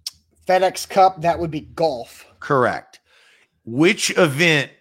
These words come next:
Speaker 2: in the two thousand eleven FedEx Cup playoffs was shortened due to Hurricane Irene?
Speaker 1: I mean, I don't know. Some open.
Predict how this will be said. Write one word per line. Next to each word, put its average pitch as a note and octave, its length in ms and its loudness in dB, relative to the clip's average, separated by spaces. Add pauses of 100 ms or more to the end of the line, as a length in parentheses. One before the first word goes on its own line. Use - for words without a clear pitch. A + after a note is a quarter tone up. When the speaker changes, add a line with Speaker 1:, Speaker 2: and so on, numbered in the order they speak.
(260)
Speaker 2:
in D#3 180 -8
the C#3+ 160 -4
two G3 280 -10
thousand G3 420 0
eleven D3 600 0
FedEx E3+ 760 0
Cup - 400 2
playoffs A2+ 960 2
was A#2+ 180 -4
shortened D3 880 -4
due B2 320 -2
to A#2+ 260 -6
Hurricane A#2 600 -6
Irene? F#2+ 460 -6
Speaker 1:
I C#3 100 -8
mean, C#3 160 -10
I C#3+ 160 -4
don't C#3 160 -4
know. A2+ 320 -12
Some E3 320 -2
open. B2+ 540 -6